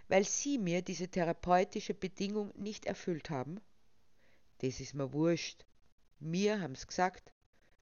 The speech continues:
die Geschäftsleitung hat's gesagt, alle müssen diesen Platz verlassen. Dann verlasse ich, ohne etwas zu kaufen. So, das haben Sie jetzt davon. Sie und Ihre Geschäftsleitung.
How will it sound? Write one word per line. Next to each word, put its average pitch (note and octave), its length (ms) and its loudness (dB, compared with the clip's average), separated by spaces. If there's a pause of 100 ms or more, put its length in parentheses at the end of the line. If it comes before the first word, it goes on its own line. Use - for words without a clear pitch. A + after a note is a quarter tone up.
(340)
die - 60 -20
Geschäftsleitung C#3 840 -4
hat's C#3+ 240 -2
gesagt, - 460 -2 (460)
alle F3+ 480 6
müssen C#3 340 -6
diesen A#2+ 260 -12
Platz C3+ 360 0
verlassen. - 580 -2 (1120)
Dann B3+ 260 8
verlasse B3+ 540 4
ich, - 340 -10 (300)
ohne A3 260 2
etwas A3 280 0
zu - 100 -8
kaufen. D3 640 2
So, - 300 2 (340)
das G3 240 -2
haben A3 220 0
Sie - 160 -4
jetzt - 240 -6
davon. C#3 280 -10 (280)
Sie C4 500 0
und A3 180 -6
Ihre G#3 200 0
Geschäftsleitung. D#3 800 0